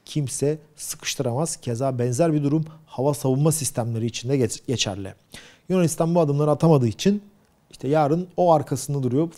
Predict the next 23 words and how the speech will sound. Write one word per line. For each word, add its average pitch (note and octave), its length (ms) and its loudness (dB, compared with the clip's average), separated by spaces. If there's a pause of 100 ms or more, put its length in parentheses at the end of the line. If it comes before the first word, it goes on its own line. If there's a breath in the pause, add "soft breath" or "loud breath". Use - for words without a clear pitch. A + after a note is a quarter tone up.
faturayı C3 460 -2
yolluyor. A2+ 440 -6 (160)
Bu A3 140 4
arkasında C3 500 -2
duruyor, B2+ 460 -4
faturayı C#3+ 400 -2
yolluyor. D#3+ 460 2 (400 soft breath)
Bu B3 480 6 (140)
bir G3 180 -2
şekilde D#3+ 640 4 (140)
ülkeyi G3 400 4
fonluyor, F#3 600 2 (260)
o A3 100 2
da F#3+ 60 4
faturayı D#3 420 0
Yunanistan'a D3 520 -2
yolluyor. C3+ 320 0
Bunların F3 260 0
hepsini E3 300 -4
çatır E3 240 -2
çatır D3 240 -4
öde-, C#3 340 2
ödetiyorlar. C3+ 640 2